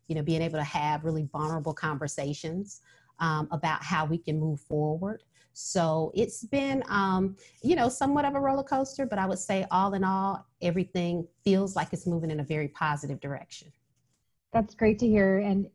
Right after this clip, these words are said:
Speaker 2: not surprising from the side of your Georgia Power family, who are people that I do know and, um, I, I know are comfortable with those vulnerable conversations. So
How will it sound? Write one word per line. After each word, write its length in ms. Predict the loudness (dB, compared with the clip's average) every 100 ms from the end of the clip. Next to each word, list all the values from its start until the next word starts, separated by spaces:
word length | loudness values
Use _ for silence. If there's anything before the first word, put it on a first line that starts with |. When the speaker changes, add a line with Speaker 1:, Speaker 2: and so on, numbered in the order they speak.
| -6
Speaker 2:
not 300 | -2 -2 -2
surprising 800 | -6 0 0 2 2 2 0 -2 -10 -4
from 180 | 0 2
the 80 | 0
side 240 | 0 0
of 120 | 0
your 100 | 0
Georgia 320 | 0 0 -2 -4
Power 400 | -2 0 0 -2
family, 360 | -4 -4 -4 -4
who 100 | -2
are 140 | -2
people 560 | -4 -6 -2 -2 -4 -2
that 140 | 0
I 100 | 0
do 220 | 0 -2
know 400 | 0 0 0 -2 -2
and, 380 | -4 -2 -4 -6 _ _ _ _ -2
um, 380 | 0 2 0 -4 -6
I, 120 | -10 0
I 120 | 6
know 360 | 8 10 8 4
are 180 | 2 0
comfortable 880 | -4 -2 0 0 -2 -4 -2 -6
with 180 | -6 -6
those 260 | -4 -6 -6
vulnerable 380 | -6 -4 -6 -10
conversations. 840 | -6 -6 -4 -8 -8 -8 -8 -10 -10
So 340 | -8 -4 -4